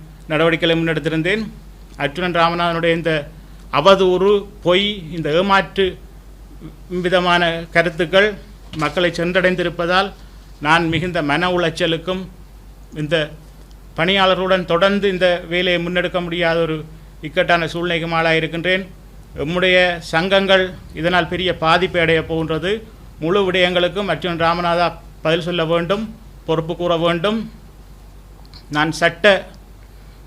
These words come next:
ஆலோசனையை பெற்றிருக்கின்றேன். இந்த பனை அபிவிருத்தி சபை சார்பாக அவர் சொன்ன குற்றச்சாட்டுகள் தொடர்பாக அவர் நிரூபிக்க தவறும் பட்சத்தில், அவர் அந்த குற்றச்சாட்டு ஒன்றையாவது நிரூபிக்க தவறினால், அவர் முழு குற்றச்சாட்டு நிரூபிக்க வேண்டும்.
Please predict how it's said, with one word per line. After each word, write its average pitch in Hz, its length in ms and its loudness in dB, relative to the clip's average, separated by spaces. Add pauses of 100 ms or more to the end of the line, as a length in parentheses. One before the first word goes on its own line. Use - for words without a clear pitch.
(180)
ஆலோசனையை 175 380 2
பெற்றிருக்கின்றேன். 170 680 0 (420)
இந்த 147 220 -4 (680)
பனை 170 240 2
அபிவிருத்தி 175 420 0
சபை 170 280 -2
சார்பாக 165 520 2
அவர் 160 160 -4
சொன்ன 165 180 -6
குற்றச்சாட்டுகள் 160 840 -4
தொடர்பாக 165 540 0 (540)
அவர் 151 280 2
நிரூபிக்க 185 400 0 (140)
தவறும் 175 320 2
பட்சத்தில், 160 520 -2 (340)
அவர் 151 180 -2
அந்த 147 80 -6
குற்றச்சாட்டு 175 720 -2 (600)
ஒன்றையாவது 180 640 2
நிரூபிக்க 175 420 -2 (140)
தவறினால், 165 540 2 (280)
அவர் 147 200 -8
முழு 214 140 4
குற்றச்சாட்டு 180 500 -2
நிரூபிக்க 165 320 -4
வேண்டும். 117 280 -4